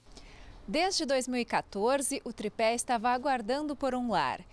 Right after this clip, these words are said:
Ele tem dez anos de idade e não tem uma patinha. Mas isso não foi um problema para o Bernardo,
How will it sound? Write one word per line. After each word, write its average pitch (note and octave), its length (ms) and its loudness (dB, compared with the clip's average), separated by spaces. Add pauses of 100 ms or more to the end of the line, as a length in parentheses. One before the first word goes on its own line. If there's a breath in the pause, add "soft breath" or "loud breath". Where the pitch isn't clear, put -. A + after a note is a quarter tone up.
(200 soft breath)
Ele F4 160 2
tem D#4+ 180 -2
dez C4+ 320 2
anos C#4+ 300 -2
de C#4+ 80 0
idade C#4+ 640 0
e G#4 80 -6
não G4 180 0
tem E4 220 -2
uma D#4+ 160 -2
patinha. G3 640 -2 (260 loud breath)
Mas F#3 160 2
isso A#3+ 260 0
não C#4 300 2
foi C#4 260 0
um C#4+ 60 -4
problema A#3+ 480 0
para G#3+ 220 2
o F#3 40 -4
Bernardo, A#3 680 2